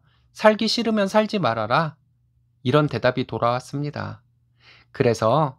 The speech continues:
알았다고 이혼할 것이니 이제 전화할 일도 없을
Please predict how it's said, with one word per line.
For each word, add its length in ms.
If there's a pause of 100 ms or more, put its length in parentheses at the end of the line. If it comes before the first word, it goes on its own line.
알았다고 800 (320)
이혼할 420
것이니 580
이제 540
전화할 480
일도 360
없을 240